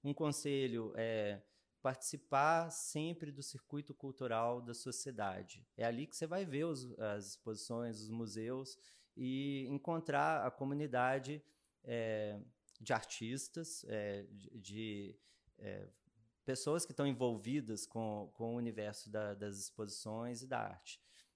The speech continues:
É, então, é, é, o conselho é estar presente. É, pros, é, pros arquitetos, você já tem essa formação construtiva no seu imprint, mas é, é um tipo de conhecimento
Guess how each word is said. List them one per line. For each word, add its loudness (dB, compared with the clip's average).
É, 2
então, 0
é, 2
é, -4
o -6
conselho 0
é -4
estar 2
presente. 2
É, 2
pros, 2
é, 6
pros -4
arquitetos, 2
você -4
já 2
tem 0
essa 0
formação -2
construtiva -6
no -4
seu -2
imprint, -2
mas 0
é, 4
é 0
um 0
tipo -8
de -8
conhecimento -4